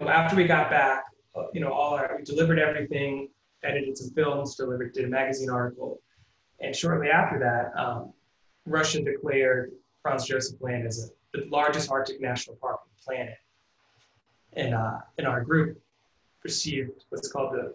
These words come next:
Crystal Compass Award from the Royal Geographic Society for storytelling efforts we did there.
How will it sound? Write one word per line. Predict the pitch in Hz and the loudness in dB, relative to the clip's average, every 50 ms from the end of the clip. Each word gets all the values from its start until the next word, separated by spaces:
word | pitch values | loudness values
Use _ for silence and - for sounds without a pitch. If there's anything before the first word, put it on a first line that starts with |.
| - | -6
Crystal | - 165 160 156 147 | -4 -4 -2 -2 -2
Compass | 143 139 147 151 151 - - - | -2 -2 0 0 0 0 -2 -2
Award | 123 117 117 117 117 113 - - | -2 -2 -2 0 -2 -4 -4 -6
from | 131 123 | -8 -6
the | 120 | -6
Royal | 120 123 127 131 127 120 | -4 -2 0 0 0 -2
Geographic | 113 120 123 120 113 120 120 123 123 123 - - | -4 -4 -4 -4 -2 0 0 0 0 -2 -4 -10
Society | - - - - - 127 120 120 120 117 117 - - | -14 -12 -10 -8 -6 -6 -6 -6 -8 -10 -14 -12 -10
for | - 127 - - _ _ _ | -10 -10 -10 -12 _ _ _
storytelling | - - - 156 151 147 143 - - 139 131 123 123 127 | -10 -6 -4 -2 -2 -2 -2 -4 -6 -4 -2 -2 0 -2
efforts | 135 131 120 117 - - - | -2 -2 -4 -8 -10 -12 -12
we | 135 | -8
did | 135 151 160 | -6 -4 -2
there. | 160 131 120 113 117 113 | 0 0 0 0 -2 -4